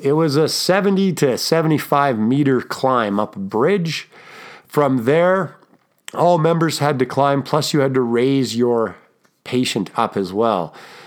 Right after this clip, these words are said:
So just a little bit of sweat and a little bit of hauling, getting your patient up those seventy meters. Um,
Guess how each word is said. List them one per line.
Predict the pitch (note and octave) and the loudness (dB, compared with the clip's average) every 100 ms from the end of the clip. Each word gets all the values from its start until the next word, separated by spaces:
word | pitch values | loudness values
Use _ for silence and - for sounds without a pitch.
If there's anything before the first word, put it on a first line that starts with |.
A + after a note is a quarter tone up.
| - | -20
So | - A2+ G#2 | -6 -2 -2
just | A2 C#3 | -2 -2
a | D#3 | 0
little | D3 D3 | 2 2
bit | C#3+ | 0
of | B2+ | 0
sweat | - C3+ C#3 | -2 0 0
and | C3 | 0
a | |
little | C3+ C#3+ | 0 0
bit | C3+ | 0
of | C3+ | -2
hauling, | - B2 C3 B2+ | 0 2 2 2
getting | B2+ B2 | 0 0
your | A2+ | -2
patient | B2 A#2 B2 | 0 0 0
up | A2+ - | -2 0
those | A2+ G2 | -2 -2
seventy | - A2 G#2 G2 | -2 0 0 0
meters. | G#2 A#2 G2+ F2 - - _ _ _ _ _ _ - - | 2 0 0 -4 -10 -16 _ _ _ _ _ _ -20 -10
Um, | A2+ A2+ G#2+ G#2 F#2+ | -2 0 0 0 -4